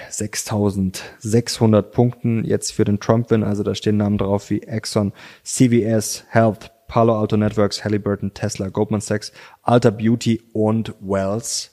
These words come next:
Fargo. Und dann schauen wir noch auf mögliche Steuergewinner. Da steht ganz oben Walt Disney. Also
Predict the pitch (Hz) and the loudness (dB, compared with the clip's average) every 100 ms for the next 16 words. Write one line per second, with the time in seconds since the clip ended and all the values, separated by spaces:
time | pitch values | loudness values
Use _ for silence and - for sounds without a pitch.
0 | _ - - 92 - - - _ 110 131 | _ -2 -2 0 -6 -16 -20 _ 0 4
1 | 139 139 135 120 120 135 135 120 120 113 | 4 4 6 4 4 4 2 4 4 4
2 | - - 131 160 139 117 123 147 165 110 | -2 0 4 6 6 4 4 4 2 0
3 | 117 123 131 - - - 127 127 - 117 | -2 0 0 -4 -10 0 0 0 -2 -2
4 | 113 127 127 120 - 107 110 113 110 - | 0 -2 -2 -2 -6 0 2 4 2 0
5 | 147 160 117 110 139 - 110 113 113 | -2 0 0 2 2 0 -2 0 0